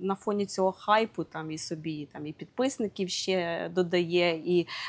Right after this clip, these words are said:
можливо, знаєш, як кажуть, чорний піар, він теж піар, і, типу, про нього, ну, дивися ж, дуже ж багато б-, б-, про цю ситуацію говорило. Тому мені здається, що він ще, можливо, і спеціально це зробив. Може, він знав, що йому за це нічого не буде. Н-, ну, я ж не знаю, що в нього в голові, чесно.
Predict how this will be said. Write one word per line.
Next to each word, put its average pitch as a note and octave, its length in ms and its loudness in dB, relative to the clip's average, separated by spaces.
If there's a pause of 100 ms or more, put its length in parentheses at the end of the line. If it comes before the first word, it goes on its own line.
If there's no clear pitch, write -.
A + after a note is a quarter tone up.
можливо, F#3 360 4
знаєш, G#3+ 260 4
як F#3 80 -6
кажуть, F3 300 -2
чорний G#3 280 4
піар, G3 260 4
він F#3+ 120 0
теж F#3+ 180 2
піар, G3+ 260 2
і, F3 60 2
типу, - 240 -6
про G3+ 160 0
нього, F#3+ 260 2
ну, G3 100 0
дивися F#3 380 4
ж, D3+ 180 -4
дуже B3 220 0
ж A3 100 -2
багато F3 340 0 (180)
б-, D#3+ 160 -4
б-, E3 160 -2
про E3 160 -4
цю D#3 420 -8 (120)
ситуацію E3+ 640 0
говорило. E3 480 -2 (360)
Тому G#4+ 320 8
мені G#4 200 8
здається, F4+ 460 8
що C#4 180 -2
він D4 160 6
ще, A#3 400 4
можливо, G#3+ 640 0
і F#3+ 140 2
спеціально F3+ 600 0
це D#3+ 200 -8
зробив. D#3 400 -10 (920)
Може, C4 280 8
він C#4+ 200 8
знав, C4+ 440 6
що - 160 4
йому A3+ 200 8
за G#3+ 140 6
це G#3+ 140 6
нічого A3 440 6
не A3+ 140 4
буде. G#3 280 2
Н-, B3+ 260 4
ну, B3+ 340 4
я C4+ 280 6
ж D4+ 100 4
не D#4 100 8
знаю, A#3+ 320 8
що G#3 140 0
в G3 40 2
нього G3+ 260 4
в G3 60 -2
голові, B3 340 6
чесно. G#3+ 320 2